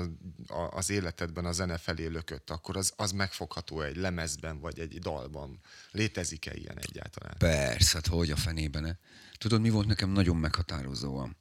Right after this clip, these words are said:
Speaker 1: Nagyon kíváncsi vagyok.
Speaker 2: Sebőéknek a, az első lemeze. Ugyanis én néptáncos voltam, de nem saját akaratból.
Speaker 1: Ah.
Speaker 2: Édesanyám táncosnő szeretett volna lenni,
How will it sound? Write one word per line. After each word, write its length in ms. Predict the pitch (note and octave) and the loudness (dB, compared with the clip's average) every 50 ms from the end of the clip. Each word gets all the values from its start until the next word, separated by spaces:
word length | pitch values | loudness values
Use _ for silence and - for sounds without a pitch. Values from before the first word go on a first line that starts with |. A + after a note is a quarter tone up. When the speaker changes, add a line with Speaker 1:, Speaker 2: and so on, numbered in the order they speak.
| _ - | _ -6
Speaker 1:
Nagyon 280 | G2 F#2+ F2 F2 F2 | -4 -2 -2 -2 -4
kíváncsi 400 | E2+ - E2+ D#2+ D#2 F2 - - | -6 -8 -8 -8 -6 -6 -6 -6
vagyok. 200 | E2 D2+ D2 E2+ - - - | -6 -8 -10 -10 -8 -2 2
Speaker 2:
Sebőéknek 1040 | F3+ - - - - E3 C#3 F2+ D#2+ D#2 D#2 D2 D2 D2 C#2 - - D#2+ D#2 - | 6 8 10 10 10 10 8 8 8 6 6 6 4 4 2 2 0 0 0 0
a, 180 | E2 D2+ C2+ - - | 0 -2 -2 -4 -2
az 140 | E2+ E2 | 0 2
első 380 | E2 C#2+ A#1+ - - - - C#2 | 2 4 6 6 6 6 6 2
lemeze. 440 | C#2 C#2+ C#2+ - - - - - - - - - - _ - - - - - - | -4 -4 -6 -6 -6 -6 -6 -4 -2 -4 -4 -4 -6 _ -18 -14 -12 -8 -2 2
Ugyanis 400 | G#2 A2 A2 G#2 A2 G#2+ - A2+ | 4 4 4 6 8 8 8 8
én 420 | A2 G#2 G2+ G2 F#2 F2 D#2+ - _ _ _ _ _ _ - - _ _ _ _ _ _ _ _ _ - | 8 6 4 4 2 0 -2 -6 _ _ _ _ _ _ -20 -20 _ _ _ _ _ _ _ _ _ 0
néptáncos 580 | - - C#3 - - F2+ E2 E2 - - - | 4 4 6 6 6 6 6 6 6 6 6
voltam, 360 | - F#2+ G2+ G#2 - A2 G#2 | 6 6 4 4 4 2 4
de 100 | G2+ G#2 | 6 6
nem 160 | G#2 G#2 F2+ D#2+ | 8 8 8 8
saját 380 | - - - B1+ G1+ - - | 6 6 6 4 0 0 -2
akaratból. 640 | E2 - - G1+ G#1 G#1+ G1+ - - A1 G1+ G1+ - - | 0 0 -2 -2 -2 -4 -6 -6 -8 -8 -8 -6 -2 0
Speaker 1:
Ah. 140 | - F#2+ F#2+ E2 - - _ _ _ _ _ _ _ _ _ _ _ _ _ _ _ _ _ _ _ _ - | 2 2 2 0 -4 -12 _ _ _ _ _ _ _ _ _ _ _ _ _ _ _ _ _ _ _ _ 6
Speaker 2:
Édesanyám 540 | G#2+ A#2 G#2+ G#2 - G2+ G2 F2 D#2 D#2 | 6 8 8 8 8 6 6 4 2 2
táncosnő 460 | D#2+ F#2 F2+ F2 - F#2 - - F2 D#2+ | 4 4 4 4 2 2 0 0 2 4
szeretett 420 | - - E2+ D2+ D2+ - - - | 4 4 4 2 -2 -4 -4 -6
volna 240 | - - D2 C#2 B1 | -6 -4 -4 -4 -4
lenni, 520 | A1 A1 - D2+ E2+ G2 B2+ C3+ B2+ B2+ | -4 -4 -4 -2 0 0 0 0 -2 -2